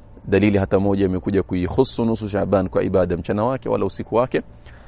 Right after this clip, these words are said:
Sasa upande wa pili, siku ile kwa kuwa ina fadhila, hili ndio limekuja kuthubutu, imekuja hadithi ambayo kwamba, ah, baadhi ya ulama wameidhoofisha na baadhi ya ulama wameisahihisha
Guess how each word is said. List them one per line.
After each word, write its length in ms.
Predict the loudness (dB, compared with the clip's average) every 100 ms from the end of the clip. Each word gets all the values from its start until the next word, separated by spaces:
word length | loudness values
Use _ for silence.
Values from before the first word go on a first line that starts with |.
| -20 -20 -2
Sasa 420 | 4 6 8 6
upande 340 | 6 4 6
wa 100 | 6
pili, 360 | 6 4 2 -2 -10 -20 -20
siku 320 | -8 -6 -2
ile 320 | 0 2 4 6
kwa 140 | 6
kuwa 220 | 6 4
ina 220 | 4 0
fadhila, 400 | 2 2 2 -2 -6 -12 -20 -20 -20 0
hili 420 | 4 6 4 0 0
ndio 140 | 0
limekuja 480 | 0 -2 -4 -2 -2
kuthubutu, 580 | -4 -4 0 2 0 -2
imekuja 340 | -2 2 2
hadithi 520 | 4 2 4 4 2 0
ambayo 260 | 2 0
kwamba, 400 | 0 0 4 2 2 -14 -20 -18 -2
ah, 200 | 0 2
baadhi 480 | 4 4 6 4 2
ya 80 | 2
ulama 440 | 0 0 0 0
wameidhoofisha 840 | 0 -2 -4 -6 -6 -6 -4 -6 -6
na 100 | -6
baadhi 340 | -2 0 -2 -4
ya 80 | -6
ulama 400 | -6 -6 -6 -6 -12 -20 -16 -6
wameisahihisha 1500 | -4 -2 -2 -4 -6 -6 -6 -6 -6 -6 -4 0 0 -2